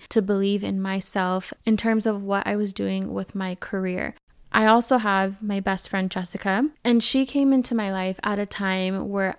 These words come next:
I had a lot of friendship wounds.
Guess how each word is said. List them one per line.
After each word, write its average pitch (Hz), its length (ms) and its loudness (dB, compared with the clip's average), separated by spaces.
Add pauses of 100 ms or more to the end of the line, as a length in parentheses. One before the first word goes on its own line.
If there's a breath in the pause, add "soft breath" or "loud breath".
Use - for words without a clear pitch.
I 226 480 2
had 190 540 0
a 208 60 -2
lot 190 340 -2
of 190 500 -2
friendship 202 840 -2
wounds. 202 760 0